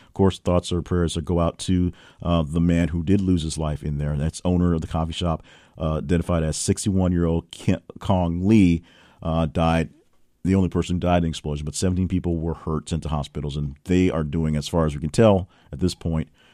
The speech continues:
okay. Another very, very sad story in the number two spot, and this goes back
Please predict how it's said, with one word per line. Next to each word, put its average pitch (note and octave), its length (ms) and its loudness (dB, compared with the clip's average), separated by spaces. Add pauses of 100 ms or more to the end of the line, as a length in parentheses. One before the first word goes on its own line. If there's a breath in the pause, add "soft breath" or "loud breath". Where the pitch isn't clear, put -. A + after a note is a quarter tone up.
(240 soft breath)
okay. - 560 -4 (2000)
Another G2+ 380 6
very, F2+ 540 4
very E2 460 0
sad D#2+ 360 -2
story D#2 440 -4
in D#2+ 340 -4
the D#2 340 -4
number D2+ 220 -6
two F2 280 -4
spot, D#2 420 -6 (200 soft breath)
and E2 120 -2
this F2+ 200 -2
goes E2 240 0
back E2 400 -2